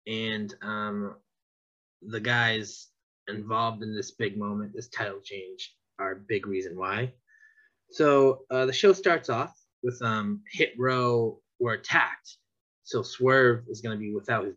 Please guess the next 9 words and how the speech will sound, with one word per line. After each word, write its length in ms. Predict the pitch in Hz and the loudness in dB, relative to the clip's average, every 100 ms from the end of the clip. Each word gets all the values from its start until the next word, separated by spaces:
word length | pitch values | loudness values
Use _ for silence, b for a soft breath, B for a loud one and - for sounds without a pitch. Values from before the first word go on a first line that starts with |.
| - | 0
backup 380 | 101 - - - | 2 2 -4 -20
for 80 | _ | _
the 60 | 101 | _
main 180 | 95 90 | -12 -6
event. 280 | 107 101 - | -2 -2 -4
So, 460 | - - 95 90 92 _ _ _ _ _ _ _ _ - | -16 -12 -10 -10 -12 _ _ _ _ _ _ _ _ -8
and 140 | 98 | -4
Escobar 460 | 104 - 117 107 95 | -4 -4 -2 0 0
has 320 | 101 101 | 0 -4